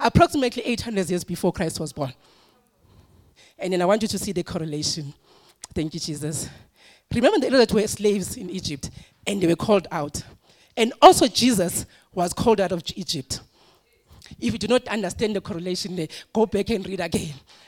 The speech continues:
If you don't understand it, go back and read again. Joseph and Mary fled Egypt from Herod. Why Herod wanted to kill Jesus. And he was killing all the boys.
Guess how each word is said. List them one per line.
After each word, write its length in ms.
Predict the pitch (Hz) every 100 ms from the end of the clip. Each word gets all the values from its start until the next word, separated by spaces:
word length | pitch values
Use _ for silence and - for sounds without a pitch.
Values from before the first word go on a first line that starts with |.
| _ _ _ _
If 160 | 240 220
you 60 |
don't 180 | 247 302
understand 560 | 311 262 233 - 285 302
it, 180 | 269 - - -
go 160 | 254
back 260 | 277 247 254
and 180 | 262 226
read 160 | 220 214
again. 260 | 196 202 - - -
Joseph 560 | 262 359 339 311 247 - - - - -
and 200 | 226 233
Mary 360 | 254 254 185 - - - -
fled 500 | - - 247 294 285 -
Egypt 480 | 226 220 175 - - _ _ _ -
from 180 | 226 208
Herod. 380 | 196 214 190
Why 200 | 202 226 269
Herod 260 | 247 254
wanted 220 | 214 220
to 60 | 220
kill 220 | - 226
Jesus. 500 | 185 202 196 170 - - - - _ -
And 400 | 240 247 202 208 - - _ -
he 140 | 240
was 160 | 208 208
killing 320 | - 302 262
all 160 | 262
the 140 | 240 202
boys. 420 | 214 202 170 -